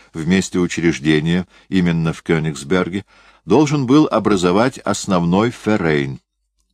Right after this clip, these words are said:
Все тамошние камеры должны были составлять главную камеру и находиться во главе Союза, тогда как исходящие отсюда учреждения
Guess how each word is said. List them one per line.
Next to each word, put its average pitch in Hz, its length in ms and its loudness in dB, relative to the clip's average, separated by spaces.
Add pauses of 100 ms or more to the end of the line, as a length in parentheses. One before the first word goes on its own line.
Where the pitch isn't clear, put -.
(120)
Все 131 360 0
тамошние 92 600 -2
камеры 131 460 -2 (320)
должны 90 400 -2
были 127 180 2
составлять 101 680 -2
главную 101 560 0
камеру 98 520 -4 (580)
и 92 140 0
находиться 92 680 0
во 98 140 2
главе 82 400 2
Союза, 73 580 -6 (540)
тогда 85 340 -2
как - 340 -4 (320)
исходящие 85 840 -2
отсюда 80 420 -4
учреждения 85 840 -2